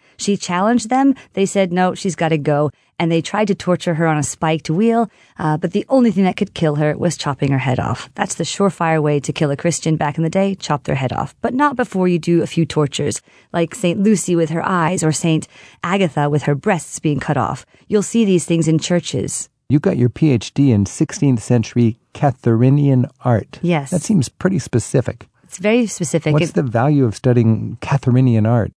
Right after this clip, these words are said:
Speaker 2: and where w-, might we see that in our travels?
Speaker 1: The Catarinati, or people who are devoted to Saint Catherine, go to different sites, and there are art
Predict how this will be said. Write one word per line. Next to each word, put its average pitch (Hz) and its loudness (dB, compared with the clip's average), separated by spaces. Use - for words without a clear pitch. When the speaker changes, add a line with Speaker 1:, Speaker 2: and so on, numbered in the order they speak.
Speaker 2:
and 113 2
where 123 4
w-, 120 0
might 117 2
we 113 2
see 139 0
that 98 2
in 95 4
our 90 2
travels? 95 -4
Speaker 1:
The 190 0
Catarinati, 185 0
or 170 0
people 175 0
who 165 0
are 147 0
devoted 170 2
to 156 -4
Saint 156 0
Catherine, 156 -2
go 156 0
to 160 -2
different 156 -2
sites, 160 -6
and 156 0
there 160 0
are 160 -2
art 196 -2